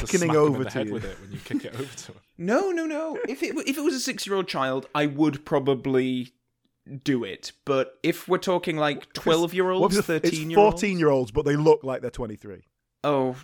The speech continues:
Speaker 3: oh no, definitely not in that case. Because either I kick it and they laugh at me because I'm shit at kicking, or I don't kick it and they think I'm an asshole,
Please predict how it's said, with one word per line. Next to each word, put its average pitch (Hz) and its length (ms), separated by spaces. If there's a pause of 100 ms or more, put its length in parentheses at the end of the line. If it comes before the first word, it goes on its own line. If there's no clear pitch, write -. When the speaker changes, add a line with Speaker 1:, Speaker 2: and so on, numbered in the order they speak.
(100)
Speaker 3:
oh 131 140
no, - 220
definitely - 420
not 120 340
in 131 120
that 170 200
case. 120 240
Because 190 300
either 226 320
I 226 140
kick 226 320
it 156 160
and 160 120
they 156 120
laugh 151 320
at 156 160
me 151 120
because 139 300
I'm 135 140
shit 151 280
at - 120
kicking, - 440
or 131 140
I 131 80
don't 151 340
kick - 220
it 135 140
and 131 120
they 131 120
think 139 280
I'm 131 120
an 135 80
asshole, 120 760